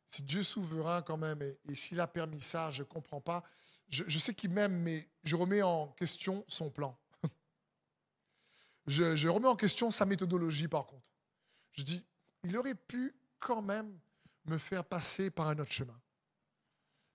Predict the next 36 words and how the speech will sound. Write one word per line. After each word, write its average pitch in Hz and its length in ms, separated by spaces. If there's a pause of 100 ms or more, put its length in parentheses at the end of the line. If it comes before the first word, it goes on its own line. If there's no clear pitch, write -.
Je 135 140
me 160 100
dis, 156 140
là, 208 220
je 180 100
trouve 202 380
que 170 300
je, 151 160
je, - 120 (100)
je 160 120
veux 202 80
pas 247 180
trop - 220
donner 185 180
de - 60
conseils 160 400
à, 139 100
à, 139 280
à 139 60
Dieu 190 280
parce 160 260
qu'il 127 260 (140)
est 139 80
plus 160 120
intelligent 147 320
que - 80
moi. 226 220 (920)
Mais, 233 560
euh, 185 260 (680)
franchement, - 880 (960)
je 151 160
veux 196 80
dire, 190 320
euh, 180 120 (200)
non, 302 140
non, 214 260